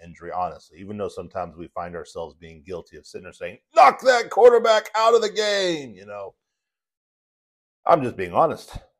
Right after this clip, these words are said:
Don't sit there and tell me that you're not the one doing it, 'cause I know you've probably done it before, especially when you get into the heat of the moments and you're thinking, "My goodness, man, we gotta get that quarterback out,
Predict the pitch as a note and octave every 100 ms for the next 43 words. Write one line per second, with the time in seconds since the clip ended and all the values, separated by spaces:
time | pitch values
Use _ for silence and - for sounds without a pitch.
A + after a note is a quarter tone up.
0 | _ F2 - A2+ - A2 A2 A#2 A#2 A#2
1 | A#2+ C#3 C3+ C3+ A#2 A2+ F#2 F#2+ A#2 A#2+
2 | F2+ D#2+ D#2+ - E2+ F2 F2 F#2+ F2+ F2
3 | F2+ G2 - D2+ F#2 D#2+ D#2+ D2 G2+ -
4 | C#2 C2+ _ _ - G2 F2+ F2+ F2+ F#2
5 | F#2+ F#2 F2 F2+ A2 G2+ G2 - G2 F2
6 | E2 F2 F2 F#2 F2+ F2+ F2+ F#2+ F#2 -
7 | F2+ F#2+ F#2 F#2 F2 F2+ F2 E2+ - F#2+
8 | F2 F2 E2+ E2+